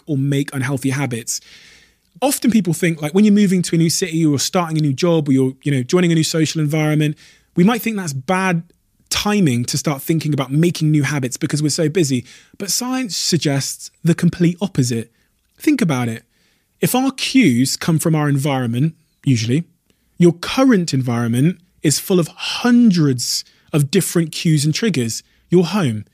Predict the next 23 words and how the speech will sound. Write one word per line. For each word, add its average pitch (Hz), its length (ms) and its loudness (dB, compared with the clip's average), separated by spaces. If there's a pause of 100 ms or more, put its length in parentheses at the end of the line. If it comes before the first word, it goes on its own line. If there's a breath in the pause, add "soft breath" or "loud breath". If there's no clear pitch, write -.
(180)
your 127 140 0
commute, 165 460 0 (800)
your 156 120 4
dog 185 280 2
walk, 120 320 -6 (260)
your 165 260 2
social 185 400 0
context, 123 560 -6 (500 soft breath)
even 247 240 6
your 302 100 2
friends. 120 720 -4
Collectively, 170 880 0
all 214 140 4
of 202 60 2
those 185 200 2
environmental 170 480 -2
factors 135 340 -6
probably 180 360 0
hold 160 240 0
hundreds, 175 300 0
maybe 214 200 0
even 208 160 0
thousands 175 840 -2